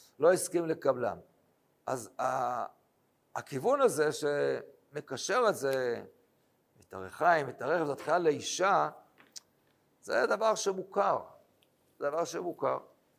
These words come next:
והאבן עזרא כבר התמודד איתו במקום אחר. שוב עם הקראים. ו-, אז יש ככה, ב-, ב-,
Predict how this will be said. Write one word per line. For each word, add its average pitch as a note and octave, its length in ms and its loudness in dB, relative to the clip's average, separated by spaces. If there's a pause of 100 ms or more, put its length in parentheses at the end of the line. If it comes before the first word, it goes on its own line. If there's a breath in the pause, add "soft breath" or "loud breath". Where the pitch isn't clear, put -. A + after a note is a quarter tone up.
(260)
והאבן D#3 320 4
עזרא A#3+ 200 6
כבר G#3+ 120 2
התמודד G3+ 400 4
איתו G#3+ 200 2
במקום F3 460 4
אחר. C3+ 320 2 (1400)
שוב G3 280 6
עם D#3+ 160 0
הקראים. C3+ 520 2 (1080)
ו-, B2 420 -4 (2750 loud breath)
אז G#2 120 -12
יש C#3+ 120 -4
ככה, G2 300 -6
ב-, F2+ 120 -10 (1160)
ב-, - 280 -20